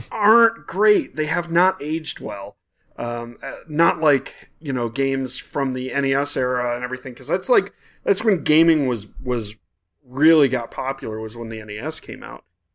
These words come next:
Speaker 2: Um, and, and those games, to an extent, they still hold up. They still work. They still,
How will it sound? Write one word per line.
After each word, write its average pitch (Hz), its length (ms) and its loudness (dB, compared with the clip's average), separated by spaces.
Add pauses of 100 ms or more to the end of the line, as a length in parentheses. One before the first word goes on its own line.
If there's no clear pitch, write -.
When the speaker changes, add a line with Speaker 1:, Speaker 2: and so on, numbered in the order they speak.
(240)
Speaker 2:
Um, 110 460 -4 (800)
and, 127 240 -6
and 143 200 0
those 143 200 4
games, 147 560 4 (1200)
to 156 240 4
an 131 60 4
extent, 160 540 0
they 123 100 -2
still 139 280 -2
hold 123 300 -8
up. 135 160 -2
They 127 60 -2
still 131 280 -4
work. 120 500 -4
They 117 80 -6
still, 117 400 -6